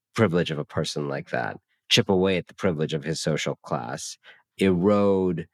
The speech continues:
a kind of unsustainable plutocracy instead of shore it up is,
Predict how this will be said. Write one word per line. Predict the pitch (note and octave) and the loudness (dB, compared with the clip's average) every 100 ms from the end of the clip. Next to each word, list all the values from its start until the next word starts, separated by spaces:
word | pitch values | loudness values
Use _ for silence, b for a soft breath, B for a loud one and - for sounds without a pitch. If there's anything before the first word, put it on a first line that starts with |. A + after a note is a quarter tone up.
| _ _ _ - | _ _ _ -4
a | F2+ | -4
kind | - F2 E2+ D#2+ | -2 0 2 2
of | D#2+ C#2+ - | 0 -2 -6
unsustainable | F2+ F#2 F2+ E2 - E2+ E2+ D2 D2 C#2+ - _ - | -2 -2 -2 -4 0 2 2 0 0 -2 -6 _ -8
plutocracy | - F2+ E2+ D#2 E2 D#2+ - A#1 A#1 - B B | -2 0 0 -2 -4 -6 -6 -6 -8 -12 B B
instead | E2 E2+ - F2 | -4 -2 0 0
of | D#2+ | 0
shore | - - F2+ D#2+ | 0 2 2 2
it | |
up | D2 - _ _ _ _ | -2 -6 _ _ _ _
is, | A2 G#2 F2+ - | 2 2 2 -8